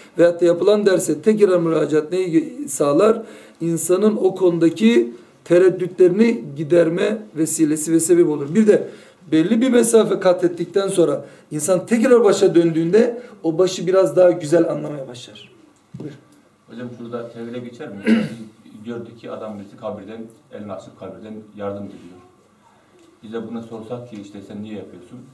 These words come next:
Speaker 2: O da dese ki işte ben duydum ki Resul, e, Resulullah söylemiş ki başını sıkıştırdığı zaman kabir ehlinden yardım dileyin.
Speaker 1: Evet. Ha, işte öyle bir, tabii ki. O insana, çünkü onu hadis diye biliyor o adam.
Speaker 2: Yani.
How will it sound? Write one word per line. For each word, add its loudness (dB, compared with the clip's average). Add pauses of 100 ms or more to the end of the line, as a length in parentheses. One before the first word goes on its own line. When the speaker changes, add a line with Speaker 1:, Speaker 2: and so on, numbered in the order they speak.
Speaker 2:
O -18
da -14
dese -16
ki -16 (720)
işte -18
ben -12
duydum -16
ki -18
Resul, -18
e, -14 (760)
Resulullah -16
söylemiş -12
ki -14 (300)
başını -14
sıkıştırdığı -20
zaman -18
kabir -14
ehlinden -12 (200)
yardım -12
dileyin. -20 (500)
Speaker 1:
Evet. -2 (500)
Ha, -2
işte 2
öyle 6
bir, -8
tabii 2
ki. -8 (180)
O 2
insana, 0 (140)
çünkü 4
onu 4
hadis 2
diye 8
biliyor -4
o -6
adam. 0
Speaker 2:
Yani. -6